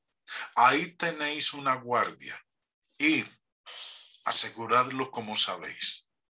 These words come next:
Entonces ellos fueron y aseguraron el sepulcro, sellando la piedra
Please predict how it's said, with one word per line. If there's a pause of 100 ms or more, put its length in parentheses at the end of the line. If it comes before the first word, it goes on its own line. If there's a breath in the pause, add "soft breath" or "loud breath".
(340 loud breath)
Entonces
ellos
fueron
y
aseguraron
el
sepulcro, (220 loud breath)
sellando
la
piedra